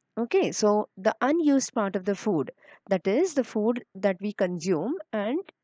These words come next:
the body doesn't require, that is, it takes all the nutrients, and then the leftover part of the food is called the excreta. Now, this is eliminated from our body and is called excretion.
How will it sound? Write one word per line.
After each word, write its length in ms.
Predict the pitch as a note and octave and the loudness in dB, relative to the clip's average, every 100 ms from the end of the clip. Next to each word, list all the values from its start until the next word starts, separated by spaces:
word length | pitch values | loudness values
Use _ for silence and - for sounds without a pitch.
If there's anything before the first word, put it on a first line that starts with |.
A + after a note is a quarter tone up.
| _ G3 | _ -6
the 100 | G3+ | 0
body 340 | F#3 F3 A#3 | 4 4 4
doesn't 380 | A3 G3+ A#3+ C4 | 0 0 -2 -2
require, 540 | G#3 G3 D#3+ C3 D4+ G4+ | -6 -4 -2 0 0 0
that 220 | A#3+ F#3+ | -2 0
is, 100 | A#3+ | -2
it 140 | A#3 - | -2 -4
takes 260 | B3+ A#3 | -6 -2
all 100 | B3 | -4
the 120 | A#3+ C4 | -2 -2
nutrients, 720 | A3+ A3 - F#3+ G#2+ D3+ - - - - | -2 -4 -6 -6 -6 -10 -16 -20 -20 -10
and 220 | - F3+ E3+ | -4 -2 0
then 240 | D3 B3 F#4+ - _ | 0 -2 -4 -12 _
the 80 | G#3+ | -4
leftover 600 | A3 C#4 F#4 - C4+ G3+ | 0 0 -2 -4 -4 -4
part 320 | - F3 E3 | -4 -6 -6
of 80 | E3+ | -6
the 100 | E3 | -6
food 420 | D#3 G#3 D#3+ C4+ - _ _ _ _ | -6 -6 -4 -4 -6 _ _ _ _
is 380 | A3+ A3+ F#4+ - - - | 0 2 0 -4 -12 -2
called 320 | G3+ F#3 F#3 | 0 0 -2
the 180 | C4 G#4 - | -4 -4 -4
excreta. 800 | B3+ - - - A3+ G#3 E3 G#2+ - _ - _ _ _ - - _ | -6 -6 -14 -6 -4 -4 -4 -6 -12 _ -20 _ _ _ -20 -20 _
Now, 240 | G3+ C3 - _ _ _ _ - | -4 -2 -6 _ _ _ _ -6
this 460 | G3 A4 G4+ - - - | 2 4 4 0 -4 0
is 380 | F#3+ A#3 G#4 - - | 2 4 2 2 2
eliminated 680 | G3+ A3 A#3+ B3 C4+ F4+ | 4 4 2 0 -2 -4
from 240 | - B3 G3+ | -2 -2 0
our 120 | F3+ | 0
body 520 | D#3 C#3+ A#2+ C#3+ E4 - | 2 0 0 -2 -2 -2
and 280 | G3+ G3 A#3+ - | -2 -2 -2 -2
is 200 | F#3+ - | -2 0
called 320 | F#3 F#3 E4 - | 0 2 2 0
excretion. 720 | C4+ - - G#3+ F3+ - - | -4 -4 -4 -2 0 -2 -6